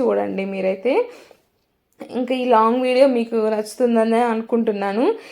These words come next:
ఈవినింగ్, మార్నింగ్ నుంచి ఈవినింగ్కి ఎండలు అయితే మామూలుగా లేవు ఏపీలో, చాలా చాలా ఎండలు ఉన్నాయి.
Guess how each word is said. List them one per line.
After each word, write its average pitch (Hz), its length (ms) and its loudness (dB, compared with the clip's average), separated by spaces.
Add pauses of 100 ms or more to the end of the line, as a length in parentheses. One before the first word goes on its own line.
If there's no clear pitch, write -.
(200)
ఈవినింగ్, 277 560 0
మార్నింగ్ 247 500 2
నుంచి 277 240 -2
ఈవినింగ్కి 247 440 -2
ఎండలు 233 340 0
అయితే 240 200 2
మామూలుగా 240 680 2
లేవు 220 200 2
ఏపీలో, 220 460 0
చాలా 220 600 2
చాలా 240 440 4
ఎండలు 233 360 2
ఉన్నాయి. 214 340 -2